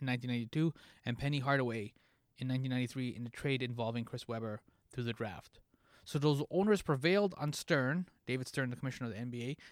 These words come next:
to ban the new Canadian teams from getting the number one pick in any of their first three seasons. They were also forbidden from spending more than two-thirds of their total salary cap allotment,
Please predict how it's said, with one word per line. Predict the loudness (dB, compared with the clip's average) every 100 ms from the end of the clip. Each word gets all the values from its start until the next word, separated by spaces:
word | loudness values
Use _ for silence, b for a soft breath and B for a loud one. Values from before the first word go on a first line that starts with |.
| B
to | 0
ban | 6 8 6
the |
new | 4 2 2
Canadian | 0 0 0
teams | -2 -4 -2
from | -4 -2
getting | 0 0
the | 0
number | 0
one | 2 0 0
pick | -4 -6 B B -12
in | -12
any | -4 0 0 -2 -2
of | -2
their | 0 0
first | 0 -4 -4 -10 -14
three | -6 -2 0 -2 -6
seasons. | -14 -8 -6 -6 -8 -10 -16 -18 _ _ _ _ _ _ _ _ _ _
They | 2
were | 2
also | 4 2 2
forbidden | 2 2 4 6 6 4 B B
from | -8
spending | -2 0 2 2
more | 2
than | 0 0
two-thirds | 0 2 2 2 2
of | 2
their | 0
total | 0 0 0 0
salary | 2 2 4 2
cap | -2 -6 -6 _ b b b 0
allotment, | 4 6 4 0 -8